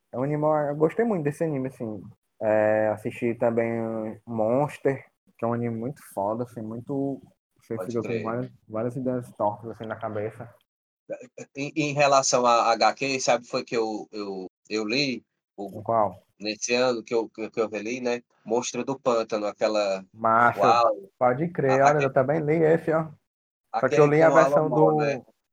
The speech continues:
Speaker 1: o Alan Moore, esse mesmo, eu, eu li, eu li esse também, né?
Speaker 2: Exatamente, essa versão que eu tô
Speaker 1: Pontas soltas,
Speaker 2: acompanhando,
Speaker 1: né?
Speaker 2: assim.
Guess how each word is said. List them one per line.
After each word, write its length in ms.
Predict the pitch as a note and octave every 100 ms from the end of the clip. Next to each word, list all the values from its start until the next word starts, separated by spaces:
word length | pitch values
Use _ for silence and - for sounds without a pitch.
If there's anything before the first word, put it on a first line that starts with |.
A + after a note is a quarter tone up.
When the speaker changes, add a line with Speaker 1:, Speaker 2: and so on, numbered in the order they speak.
| -
Speaker 1:
o 120 | C#3+
Alan 200 | D3+ E3
Moore, 400 | D#3+ D3 C#3 C#3
esse 140 | D3 F#3
mesmo, 300 | D3+ C3+ C3+
eu, 140 | B2+
eu 220 | B2+ B2
li, 60 | B2+
eu 80 | B2+
li 100 | D3+
esse 240 | C3+ A#2+
também, 380 | C3+ A#2+ C#3 -
né? 80 | C#3+
Speaker 2:
Exatamente, 280 | B2+ B2 C3
essa 400 | A#2+ C3 - C3+
versão 440 | D3 D3+ D3+ C#3 C#3
que 60 |
eu 40 | D#3
tô 40 |
Speaker 1:
Pontas 180 | D#3 C#3+
soltas, 120 | B2
Speaker 2:
acompanhando, 460 | C#3+ C#3+ A#2 A#2+ C3
Speaker 1:
né? 60 | C3+
Speaker 2:
assim. 200 | G#2+